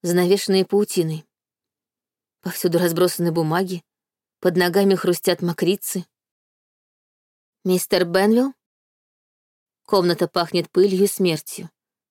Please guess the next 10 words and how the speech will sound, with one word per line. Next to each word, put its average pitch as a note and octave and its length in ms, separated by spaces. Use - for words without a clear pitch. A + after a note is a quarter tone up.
Конечно, F#3 600
ведь F#3+ 180
смерть G#3 340
всегда G3 380
следует E3 400
за F3+ 100
мной. E3 260
Растения, F#3+ 580
насекомые, F#3+ 640
млекопитающие, F3+ 1000